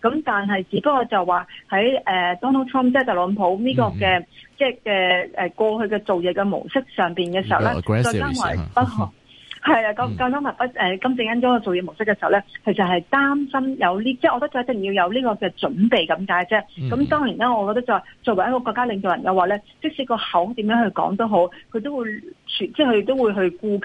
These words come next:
Speaker 1: 及就話成個國家嗰個嘅經濟狀況啦，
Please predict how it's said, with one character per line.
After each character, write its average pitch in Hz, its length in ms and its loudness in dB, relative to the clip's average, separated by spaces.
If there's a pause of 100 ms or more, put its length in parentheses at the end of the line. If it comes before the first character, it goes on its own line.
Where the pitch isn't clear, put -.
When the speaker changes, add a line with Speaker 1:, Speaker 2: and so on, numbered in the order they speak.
Speaker 1:
及 196 120 -14
就 185 100 0
話 180 120 2
成 175 160 -10
個 190 120 -4
國 202 240 -2
家 254 120 -2
嗰 247 100 -2 (120)
個 202 100 -2
嘅 202 60 -8
經 247 160 2
濟 226 120 2
狀 180 160 -4
況 196 180 0
啦， 233 180 2